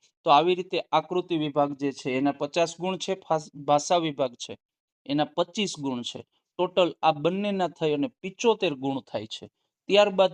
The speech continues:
પચીસ ગણિત વિભાગના છે. તો આ જે આકૃતિ વિભાગ અને ભાષા વિભાગ એમાં પિચોતેર માર્કમાંથી જો તમે વધારેમાં વધારે ગુણ મેળવશો તો તમારે જવાહર નવોદય પરીક્ષાના મેરિટમાં આવવાના ખૂબ જ ચાન્સીસ વધી જશે.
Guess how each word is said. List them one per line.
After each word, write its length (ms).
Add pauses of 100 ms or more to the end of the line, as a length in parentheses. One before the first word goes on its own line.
પચીસ 420
ગણિત 380
વિભાગના 480
છે. 180 (560)
તો 60
આ 260
જે 160
આકૃતિ 500
વિભાગ 260
અને 140
ભાષા 360
વિભાગ 400
એમાં 180
પિચોતેર 640 (320)
માર્કમાંથી 680 (520)
જો 220
તમે 340
વધારેમાં 640
વધારે 300
ગુણ 280
મેળવશો 540 (400)
તો 100
તમારે 420
જવાહર 440
નવોદય 400
પરીક્ષાના 760 (320)
મેરિટમાં 520
આવવાના 460 (280)
ખૂબ 300
જ 80
ચાન્સીસ 540
વધી 240
જશે. 340